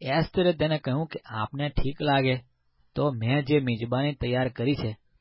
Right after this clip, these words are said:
તેમાં આપ હામાન સાથે આજે પધારો." ત્યારે રાજાએ કહ્યું કે હામાનને તાકીદ કરો કે એસ્તરના કહેવા મુજબ તે હાજર થાય. જે મિજબાની એસ્તરે તૈયાર કરી હતી,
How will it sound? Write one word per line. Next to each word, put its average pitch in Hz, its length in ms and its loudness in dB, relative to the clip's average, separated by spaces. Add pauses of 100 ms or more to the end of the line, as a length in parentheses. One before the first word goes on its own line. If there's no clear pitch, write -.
(260)
તેમાં 120 400 2 (120)
આપ 143 220 0 (500)
હામાન 120 400 4
સાથે 113 380 -2 (360)
આજે 107 280 -6
પધારો." 110 460 0 (960)
ત્યારે 123 320 0
રાજાએ 127 380 6
કહ્યું 156 240 0
કે 170 100 2
હામાનને 131 680 2
તાકીદ 120 520 4
કરો 107 260 0 (480)
કે 127 220 -10
એસ્તરના 147 600 0
કહેવા 117 360 -2
મુજબ 120 320 2 (500)
તે 139 100 0
હાજર 110 460 -2
થાય. 110 320 0 (880)
જે 131 220 2
મિજબાની 160 440 2
એસ્તરે 160 440 4
તૈયાર 139 320 4
કરી 139 300 2
હતી, 117 360 -2